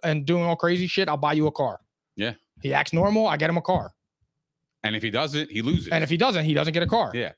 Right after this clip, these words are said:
Speaker 1: That, that's
Speaker 2: He,
Speaker 1: how you
Speaker 2: he
Speaker 1: teach,
Speaker 2: doesn't,
Speaker 1: that's what
Speaker 2: he
Speaker 1: you
Speaker 2: doesn't
Speaker 1: learn.
Speaker 2: get a small trophy for it.
Speaker 1: Yeah, no, I'm not just gonna say,
Speaker 2: Yeah.
Speaker 1: "Oh, you can get a smaller car."
Speaker 2: L-,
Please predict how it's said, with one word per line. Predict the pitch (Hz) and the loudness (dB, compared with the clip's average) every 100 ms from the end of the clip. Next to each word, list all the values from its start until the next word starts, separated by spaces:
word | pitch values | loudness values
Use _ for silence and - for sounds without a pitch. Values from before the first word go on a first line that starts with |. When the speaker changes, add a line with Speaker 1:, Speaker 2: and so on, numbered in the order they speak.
| _ | _
Speaker 1:
That, | - 147 - _ _ _ - | -10 -10 -14 _ _ _ -4
that's | 143 | 0
Speaker 2:
He, | |
Speaker 1:
how | 147 | 2
you | 190 220 | 2 2
Speaker 2:
he | |
Speaker 1:
teach, | 247 | 2
Speaker 2:
doesn't, | 269 | 0
Speaker 1:
that's | 190 180 | -2 0
what | 214 | 0
Speaker 2:
he | |
Speaker 1:
you | 247 | 2
Speaker 2:
doesn't | - | 0
Speaker 1:
learn. | - | -2
Speaker 2:
get | 135 | -4
a | |
small | 117 143 135 123 | -4 -4 -4 -4
trophy | 156 170 113 | -4 -4 -6
for | - 90 87 | -8 -6 -2
it. | |
Speaker 1:
Yeah, | 151 | 0
no, | 196 247 | 2 2
I'm | 170 | 0
not | 196 | -2
just | 175 | -2
gonna | 180 | -4
say, | 160 185 | -2 0
Speaker 2:
Yeah. | 180 | 0
Speaker 1:
"Oh, | |
you | 165 | 0
can | 160 | -2
get | 156 | -4
a | 127 | -4
smaller | - 147 170 113 | -4 -2 -2 -4
car." | 95 101 | -8 -10
Speaker 2:
L-, | 135 | -8